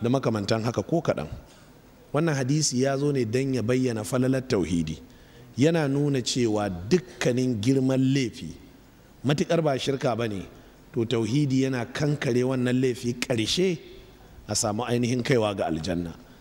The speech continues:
Kamar yadda wani hadisin ya tabbata cikin ainihin Sahihu Muslim da Musnadul Imami Ahmad, Annabi sallallahu alaihi wa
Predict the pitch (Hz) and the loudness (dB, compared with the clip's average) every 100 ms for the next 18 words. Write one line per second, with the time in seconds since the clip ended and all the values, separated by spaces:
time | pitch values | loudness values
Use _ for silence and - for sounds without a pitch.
0 | - - 117 180 175 185 180 165 156 165 | -18 -4 0 2 2 2 2 0 0 0
1 | 147 143 151 147 113 147 151 - - 147 | 0 0 0 -2 0 0 0 -2 -2 0
2 | 143 147 143 151 - 123 139 127 139 147 | 0 0 0 0 -2 -2 -2 0 0 2
3 | 131 90 82 - - - - 120 175 180 | 0 -2 -8 -20 -20 -10 0 2 2 2
4 | 165 151 135 127 143 135 127 147 147 123 | 0 0 -2 0 0 -2 0 0 0 -2
5 | 123 - - - - 123 147 135 131 123 | -6 -20 -20 -16 -4 0 0 0 0 0
6 | 123 139 135 123 120 139 127 | 0 0 -2 -2 0 0 0